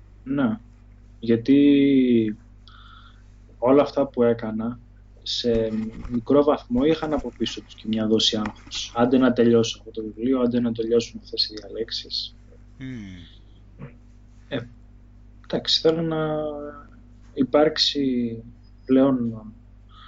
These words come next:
Speaker 1: μια περίοδος που να κάνω δραστηριότητες που να μην με αγχώνουν καθόλου.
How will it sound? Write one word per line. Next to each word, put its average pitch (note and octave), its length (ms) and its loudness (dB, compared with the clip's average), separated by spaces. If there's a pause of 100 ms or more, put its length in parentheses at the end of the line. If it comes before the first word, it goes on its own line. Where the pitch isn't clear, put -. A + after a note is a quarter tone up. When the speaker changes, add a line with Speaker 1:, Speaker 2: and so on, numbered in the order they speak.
(340)
Speaker 1:
μια C3+ 240 4
περίοδος D3 440 4
που - 120 -14
να C3+ 100 -4
κάνω D#3+ 260 -4
δραστηριότητες C3+ 800 -2
που D#3+ 80 -16
να D3+ 120 -12 (680)
μην F#3+ 160 2
με A#2 100 6
αγχώνουν A#2 460 -2
καθόλου. A#2+ 560 -4